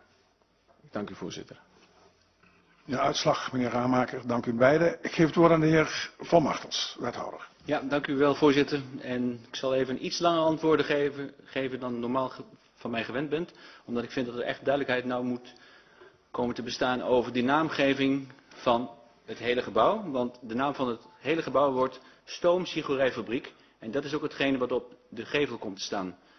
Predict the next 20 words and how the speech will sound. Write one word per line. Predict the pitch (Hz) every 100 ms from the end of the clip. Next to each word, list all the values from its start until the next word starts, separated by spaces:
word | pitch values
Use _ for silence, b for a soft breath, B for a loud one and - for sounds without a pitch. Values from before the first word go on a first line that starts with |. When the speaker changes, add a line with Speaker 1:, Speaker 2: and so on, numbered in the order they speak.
| b b b b -
Speaker 3:
De | 101
naam | 127 147 135
van | 117
de | 101 -
theaterzaal | - 123 156 180 156 160 180 - - 123
wordt | 123
echter | - 127 - 123
Stoomfabriek. | - - 165 160 123 104 107 156 - b b b b -
En | 123
de | 117
naam | 123 127 110
van | 110
het | 98
horecagedeelte | 107 151 175 175 170 160 165 165 196 196 -
wordt | 151 160 165 - 151
de |
fabriek. | 160 175 170 143 - - _ b b b b b b b b b b
De | 123 143
naam | 185 202
voor, | 190 185 175